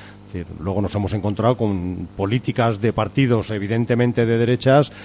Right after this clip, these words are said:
que ese inicio que en su día, eh, se dio por una parte de la izquierda, pues le ha venido como, como, bueno, como anillo al dedo para decir: "Este es el negocio y aquí es donde,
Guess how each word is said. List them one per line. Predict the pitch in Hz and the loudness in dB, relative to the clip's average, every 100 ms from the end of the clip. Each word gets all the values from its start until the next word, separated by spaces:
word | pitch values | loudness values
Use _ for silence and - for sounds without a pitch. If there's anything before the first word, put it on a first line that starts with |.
| - - | -20 -8
que | 101 | -2
ese | 104 - 113 | -2 2 4
inicio | 117 131 143 107 98 87 | 6 6 4 0 -4 -4
que | 95 | -4
en | 92 | -4
su | - | -2
día, | 101 123 98 80 76 - | 0 2 2 -2 -6 -10
eh, | 82 85 85 82 82 | -6 -4 -4 -6 -8
se | - 92 90 | -8 -6 0
dio | 117 | 0
por | 117 107 | 2 2
una | 113 127 | 4 4
parte | 113 131 - 107 | 4 2 2 0
de | 107 | 0
la | 113 | 0
izquierda, | - 127 127 143 143 - - - | 2 2 4 4 2 -6 -20 -10
pues | 92 90 | -4 -2
le | 101 | 0
ha | |
venido | 104 110 110 113 120 110 101 90 | 2 2 2 6 6 6 2 0
como, | 92 87 85 82 80 78 78 | -4 -2 -2 -2 -2 -4 -6
como, | 82 85 | -6 -4
bueno, | 92 101 | -4 -4
como | 87 82 | -4 -2
anillo | 98 110 117 | 0 2 2
al | 107 | 2
dedo | 113 127 | 2 2
para | 113 95 | 2 -2
decir: | 90 85 107 | -2 -4 0
"Este | 117 - | 0 0
es | 104 104 | -2 -2
el | 92 | -2
negocio | 92 113 - 131 | 0 0 4 4
y | 127 | 4
aquí | 92 - 104 | 2 -2 -2
es | 98 | -2
donde, | 85 90 82 78 78 80 | -2 -2 -2 -4 -6 -6